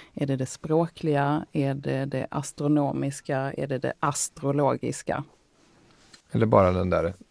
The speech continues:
Speaker 2: tysta stunden i ensamhet under månen, ja.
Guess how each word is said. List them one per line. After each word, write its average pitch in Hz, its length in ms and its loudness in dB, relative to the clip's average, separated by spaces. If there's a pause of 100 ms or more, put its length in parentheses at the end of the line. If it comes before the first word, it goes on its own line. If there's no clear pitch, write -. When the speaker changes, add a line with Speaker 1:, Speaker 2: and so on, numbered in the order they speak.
(120)
Speaker 2:
tysta 85 460 -2 (260)
stunden 80 540 -6
i - 80 -6
ensamhet 92 520 -8
under 92 160 -6
månen, - 260 -6
ja. - 100 -10